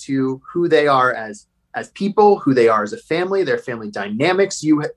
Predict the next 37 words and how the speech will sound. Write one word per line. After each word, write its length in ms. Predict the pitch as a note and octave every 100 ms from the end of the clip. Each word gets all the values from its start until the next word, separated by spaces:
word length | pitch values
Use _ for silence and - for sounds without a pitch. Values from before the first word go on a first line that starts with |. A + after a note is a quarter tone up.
| _ _
you 140 | C#3 D#3
go 160 | E3
from 200 | D#3+ E3 C#3+
a 80 |
complete 600 | C3+ C#3+ C3+ - F3 A#3
stranger, 960 | - - - C#3+ E3 G3 E3+ A2 F2 - _ _ _
and 160 | D3 E3
then 100 | F3
you 140 | D#3+
open 300 | E3+ - F3+
the 100 | D3+
door 640 | A#2 - E3 A#2 G2+ G#2+ _ _ _ _ _ _
and 220 | C#3+ D3+
you 100 | D3+ D3
become, 560 | D#3+ - F#3+ G3+ F#3
for 180 | F3 D#3
that 300 | D3 F3 E3+ _ _
period 300 | - E3+ F3 D3
of 80 | -
time, 520 | F3 F3+ B2 B2 C3+
for 160 | C3+
better 280 | B2 D3+ F#3+
or 40 | F3
for 220 | D#3 C#3
worse, 460 | A#2+ B2+ C3+ - -
whether 200 | C3+ D3
they 80 | C3+
want 220 | E3 G3
you 100 | F3+
to 160 | G3+ F3
or 80 |
not, 340 | D#3+ D#3+ A#2+ A#2+ _ _ _ -
part 400 | - F3 F#3+ D#3+
of 220 | D3 C3
their 240 | C3 C3
family 360 | B2+ C3 C3 A#2+
dynamic. 580 | A2+ A2 G#2 G2+ _